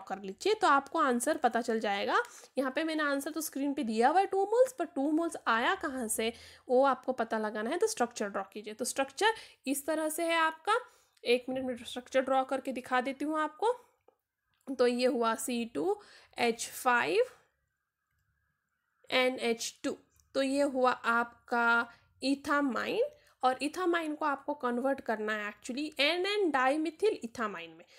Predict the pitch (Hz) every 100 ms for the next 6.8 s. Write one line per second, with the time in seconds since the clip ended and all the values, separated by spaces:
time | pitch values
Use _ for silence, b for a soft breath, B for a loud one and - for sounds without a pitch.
0 | b b 247 233 247 247 233 226 214 208
1 | - - 226 269 254 269 277 269 247 269
2 | 262 285 - - 208 202 220 - 269 277
3 | 277 277 254 254 - 262 262 262 320 381
4 | B B - 233 233 247 - - 254 330
5 | 330 294 254 240 233 233 226 233 220 220
6 | 220 240 359 359 262 220 208